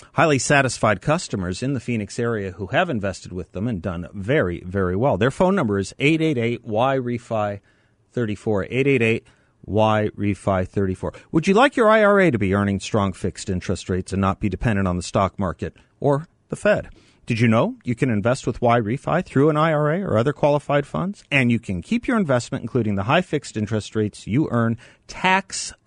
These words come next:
deferred. That's right. Your money can stay in your I R A and you don't have to pay taxes on the income you earn. Check 'em out at invest Y refi dot com. The word invest, the letter Y, R E F Y dot com,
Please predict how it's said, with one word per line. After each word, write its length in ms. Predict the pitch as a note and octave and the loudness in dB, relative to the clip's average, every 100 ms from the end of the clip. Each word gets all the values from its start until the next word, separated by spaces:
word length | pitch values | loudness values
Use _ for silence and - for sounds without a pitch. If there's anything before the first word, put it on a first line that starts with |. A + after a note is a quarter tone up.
| - | -6
deferred. 460 | B2 C3 A2+ - - - | -4 -2 -2 -4 -8 -6
That's 240 | - E3 B2 | -2 0 0
right. 140 | F#2 | -2
Your 100 | G#2 | 0
money 220 | A#2 D#3+ | 2 0
can 160 | - G2+ | -2 -4
stay 240 | - D3 | 0 0
in 80 | F#3+ | 2
your 160 | F3+ D#3 | 4 4
I 100 | D3+ | 4
R 160 | B2 | 4
A 220 | A2 G#2 - | 2 0 -4
and 140 | A#2 | -2
you 80 | G#2 | 2
don't 140 | A2+ | 2
have 140 | B2 - | 0 -4
to 60 | - | -6
pay 140 | C#3+ | -6
taxes 480 | C3+ G#2 - G2+ - - | -2 -4 -4 -10 -10 -6
on 120 | G2 | -6
the 100 | - | -4
income 480 | G#2+ G#2+ - G#2+ G#2+ - - - - | -4 -4 -2 -2 -2 -10 -20 -20 -6
you 320 | G2 G2+ - - | 0 0 -2 -6
earn. 200 | F#2 - | -8 -2
Check 240 | A3+ A#3+ | 0 2
'em 80 | A3+ | 2
out 220 | A#2+ B2 | 2 2
at 80 | - | -4
invest 580 | E2 F#2 C3+ F3+ - G2+ | -10 0 2 2 -2 0
Y 220 | G2 G2 | 2 2
refi 500 | A#2 D3+ - B2 A#2 | 0 -4 -2 -2 -2
dot 280 | G2+ A2 - | -2 -4 -4
com. 260 | A2+ E2 | -6 -4
The 100 | F#2 | -4
word 160 | G2 G2 | -4 -4
invest, 500 | F2 G#2+ F#3+ - - | -4 -2 -2 -4 -6
the 80 | G#2 | -2
letter 200 | G2 F2 | 0 0
Y, 380 | E2+ C3+ D3+ - | 0 0 0 -2
R 200 | G2+ G#2+ | 0 0
E 80 | F#2 | 0
F 220 | E2 - | -4 -4
Y 220 | F#2+ F2 | -2 0
dot 300 | F2 C#2+ - | -2 -6 -6
com, 360 | - F#3+ C4+ | 0 2 4